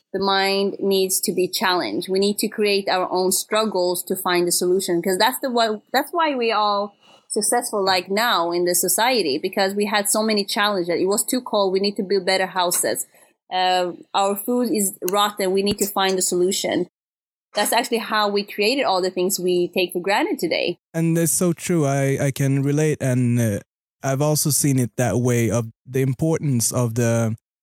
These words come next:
Speaker 2: evolutionary perspective. So, like you're saying, our brains work in mysterious ways, and many times it's not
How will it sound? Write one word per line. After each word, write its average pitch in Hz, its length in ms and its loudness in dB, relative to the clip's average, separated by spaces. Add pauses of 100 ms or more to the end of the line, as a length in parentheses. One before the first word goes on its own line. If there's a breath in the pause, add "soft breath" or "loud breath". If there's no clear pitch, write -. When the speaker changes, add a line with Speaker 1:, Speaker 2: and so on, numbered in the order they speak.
Speaker 2:
evolutionary 143 640 2
perspective. 113 640 -2
So, 117 440 0 (880)
like 147 280 -2
you're 139 100 2
saying, 131 440 2
our 131 160 0
brains 143 840 0 (100)
work 156 460 -2
in 127 100 0
mysterious 110 560 0
ways, 104 460 2
and 120 440 2
many 135 540 0
times 120 500 0
it's 117 280 0
not 127 240 2